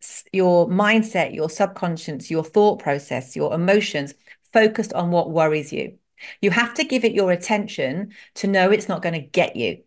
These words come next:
all right? And that's why it drives you, 'cause you have to stay one step ahead of all that, what might happen. I might be a fraud. I might be found out. I might get fired. I might lose my house. I might get divorced. You know, people might leave me.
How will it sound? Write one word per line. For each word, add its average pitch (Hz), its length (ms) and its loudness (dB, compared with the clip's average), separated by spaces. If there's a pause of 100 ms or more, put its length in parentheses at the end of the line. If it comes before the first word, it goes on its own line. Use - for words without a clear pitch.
(100)
all 151 120 0
right? 180 300 2 (200)
And 180 120 -2
that's 226 220 0
why 226 120 4
it 180 120 0
drives 190 320 0
you, 156 60 -6
'cause 165 120 -8
you 214 100 2
have 262 100 -2
to 233 80 -14
stay 185 240 2
one 175 360 2
step 233 220 -2
ahead 196 300 0
of 147 60 -6
all 196 260 0
that, - 280 0
what 185 300 2
might 170 220 0
happen. 151 420 -6
I 165 140 -2
might 175 180 0
be 175 100 0
a 170 60 0
fraud. 156 460 0
I 151 80 -2
might 165 180 0
be 175 60 -4
found 160 320 -4
out. 143 180 0
I 143 60 -2
might 156 160 -2
get - 160 -6
fired. 151 420 0
I 147 60 -2
might 147 180 -4
lose 170 160 -2
my 165 100 -4
house. 151 440 -2
I 139 80 -4
might 139 220 -4 (180)
get - 160 0
divorced. 165 720 -2
You 165 80 -6
know, 143 160 0
people 175 260 -4
might 165 180 -2
leave 170 300 0
me. 156 380 -2